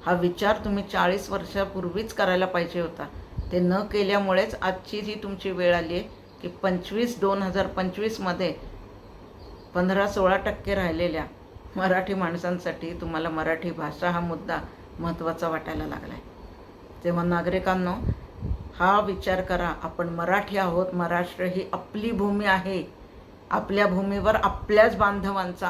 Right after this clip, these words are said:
अधिकार असायला हवा. ही जागरूकता निर्माण करा. घर विकत घेताना, जाग-, विकताना किंवा विकत घेताना मराठी माणसालाच द्या,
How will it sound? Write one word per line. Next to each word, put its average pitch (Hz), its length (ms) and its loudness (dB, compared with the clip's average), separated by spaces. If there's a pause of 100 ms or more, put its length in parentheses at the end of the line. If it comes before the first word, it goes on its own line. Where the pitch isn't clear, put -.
अधिकार 175 420 -2 (120)
असायला 170 420 0 (100)
हवा. 170 260 4 (1000)
ही 175 180 2
जागरूकता 196 640 4
निर्माण 190 460 2
करा. 175 320 2
घर 214 440 2
विकत 190 480 0
घेताना, 170 480 -2
जाग-, 160 500 -2 (320)
विकताना 233 640 2
किंवा 240 260 0
विकत 190 340 -2
घेताना 190 360 -2
मराठी 180 360 0
माणसालाच 190 500 0
द्या, 175 140 2